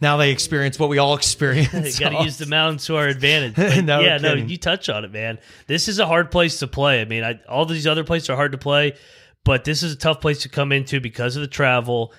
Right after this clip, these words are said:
Speaker 2: and the raucous crowd that we get for these Big Twelve home games.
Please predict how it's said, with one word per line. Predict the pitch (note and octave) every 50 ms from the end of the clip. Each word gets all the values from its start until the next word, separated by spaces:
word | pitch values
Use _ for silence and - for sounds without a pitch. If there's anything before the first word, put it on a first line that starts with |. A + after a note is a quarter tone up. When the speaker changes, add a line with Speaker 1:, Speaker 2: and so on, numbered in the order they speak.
| - - - _ _ _
Speaker 2:
and | B2 B2+ B2+ C3 C3 B2+ B2+ B2 A#2
the | A2
raucous | A#2 B2 B2 B2+ - - C3 - -
crowd | - B2+ B2 C#3 C#3 A2+
that | G#2 F2+
we | F#2 G2+ G#2+
get | G#2 A2 A2+ A2 G2+
for | - - G#2+
these | G2+ G2 G#2 G2+ -
Big | - A2+ G#2+ -
Twelve | - A#2 A2 F#2+
home | G#2 A2 A#2 A#2
games. | G2 - C#2+ D2+ - - - -